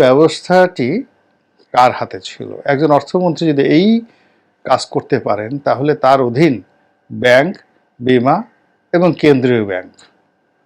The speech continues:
তাদের কি দুরবস্থা হতে পারে। আমাদের আল্লাহর শুকরিয়া যে এখনো পর্যন্ত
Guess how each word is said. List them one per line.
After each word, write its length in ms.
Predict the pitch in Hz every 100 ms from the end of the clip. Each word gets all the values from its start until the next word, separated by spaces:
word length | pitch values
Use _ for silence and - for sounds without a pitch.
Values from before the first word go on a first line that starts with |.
| _ _
তাদের 220 | 131 127 123
কি 80 | - 156
দুরবস্থা 500 | 120 113 104 113 - 104
হতে 160 | 104 101
পারে। 120 | 110 135
আমাদের 260 | 143 151 151 147 - 139
আল্লাহর 300 | 127 139 131 - -
শুকরিয়া 420 | 196 - 120 104 - _ _ _ _ -
যে 60 | 139 143
এখনো 220 | 165 170 165
পর্যন্ত 340 | 147 156